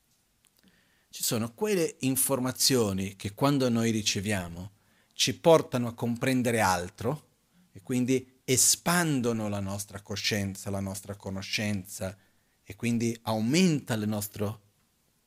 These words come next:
orizzonte. E ci sono altre informazioni che finiscono in se stesse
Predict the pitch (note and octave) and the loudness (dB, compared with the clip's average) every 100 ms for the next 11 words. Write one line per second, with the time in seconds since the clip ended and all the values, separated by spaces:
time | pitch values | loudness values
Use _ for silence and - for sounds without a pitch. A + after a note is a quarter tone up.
0 | _ _ _ - G2+ G2+ F#2+ F2+ F2+ D#3+ | _ _ _ -8 -4 -2 -2 -4 -8 -10
1 | E3+ _ _ _ _ _ _ _ _ _ | -12 _ _ _ _ _ _ _ _ _
2 | _ - - - A3 C4 - C3+ C#3 E3+ | _ -20 -18 -6 -2 0 4 4 4 2
3 | A3+ F#3 C#3 D#3+ E3+ F#3 G3+ A3 - E3+ | 6 6 6 -4 -2 -2 0 -2 0 -2
4 | G#3 G3+ - G3 B2 G#2+ - A2+ G#2+ G#2 | -2 -4 -2 0 0 0 -2 -4 -2 -2
5 | A2 - - G2 - G2 G#2+ | -2 -4 -4 -6 -4 -6 -10